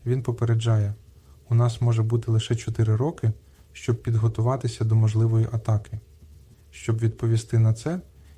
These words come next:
Німеччина планує збільшити чисельність військ і оновити техніку.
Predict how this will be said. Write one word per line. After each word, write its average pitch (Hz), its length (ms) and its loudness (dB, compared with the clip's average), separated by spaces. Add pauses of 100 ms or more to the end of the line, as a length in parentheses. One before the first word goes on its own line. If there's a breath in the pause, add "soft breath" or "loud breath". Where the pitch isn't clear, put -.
(100)
Німеччина 123 540 2
планує 117 420 4
збільшити 113 540 -2
чисельність 110 680 -2
військ 165 380 -8 (380)
і 120 80 2
оновити 113 460 4
техніку. 113 580 -4